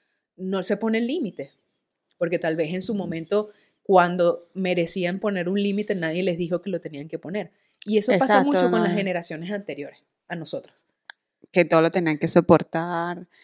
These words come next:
Speaker 2: que las infidelidades tenían que soportarlas, porque ajá.
Speaker 1: Sí, eso es
Speaker 2: Sobre
Speaker 1: verdad.
Speaker 2: todo la-, las mujeres,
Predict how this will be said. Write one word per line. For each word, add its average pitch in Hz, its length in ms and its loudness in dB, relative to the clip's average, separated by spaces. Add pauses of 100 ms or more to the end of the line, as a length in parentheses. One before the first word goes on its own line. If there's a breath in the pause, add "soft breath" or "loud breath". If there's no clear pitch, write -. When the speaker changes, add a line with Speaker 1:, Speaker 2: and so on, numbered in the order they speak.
(280 soft breath)
Speaker 2:
que - 80 -4
las 175 200 4
infidelidades 160 800 0
tenían 165 320 -2
que 160 80 -4
soportarlas, 170 1000 -2
porque 165 300 -4
ajá. 165 800 0 (240)
Speaker 1:
Sí, 170 320 -6 (460)
eso 180 240 -10
es 202 60 -12 (180)
Speaker 2:
Sobre 202 260 6
Speaker 1:
verdad. 196 80 -2
Speaker 2:
todo 185 180 8
la-, 233 200 4
las 202 240 2
mujeres, 165 680 -2